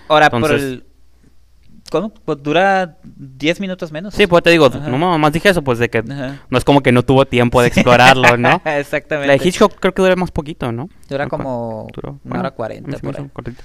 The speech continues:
Speaker 2: pero bueno, nada que ver, pero me refiero que
Speaker 1: Entonces, el, para mí, digo, en el aspecto técnico, nunca, nunca yo creo que ni con Hook,
Speaker 2: Oye,
Speaker 1: ah, se le
Speaker 2: de
Speaker 1: puede
Speaker 2: Jesús Guerra
Speaker 1: reclamar
Speaker 2: que
Speaker 1: a Spielberg,
Speaker 2: hagan,
Speaker 1: ¿no?
Speaker 2: este, Beni-,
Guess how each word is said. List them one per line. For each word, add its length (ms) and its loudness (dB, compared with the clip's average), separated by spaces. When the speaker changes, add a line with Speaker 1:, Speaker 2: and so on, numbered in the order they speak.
Speaker 2:
pero 140 -4
bueno, 180 -8
nada 160 -8
que 100 -10
ver, 180 -8
pero 160 -6
me 100 -6
refiero 220 0
que 60 0
Speaker 1:
Entonces, 380 -2
el, 680 -2
para 180 2
mí, 440 -6
digo, 320 0
en 100 -6
el 140 2
aspecto 380 0
técnico, 540 -2
nunca, 580 -4
nunca 380 -8
yo 100 -4
creo 160 -8
que 140 -6
ni 160 -6
con 220 -6
Hook, 500 -4
Speaker 2:
Oye, 160 -8
Speaker 1:
ah, 180 -16
se 140 -12
le 100 -2
Speaker 2:
de 60 -4
Speaker 1:
puede 160 2
Speaker 2:
Jesús 140 2
Guerra 160 4
Speaker 1:
reclamar 120 2
Speaker 2:
que 60 4
Speaker 1:
a 60 6
Spielberg, 340 2
Speaker 2:
hagan, 120 -14
Speaker 1:
¿no? 40 -10
Speaker 2:
este, 360 -2
Beni-, 220 -4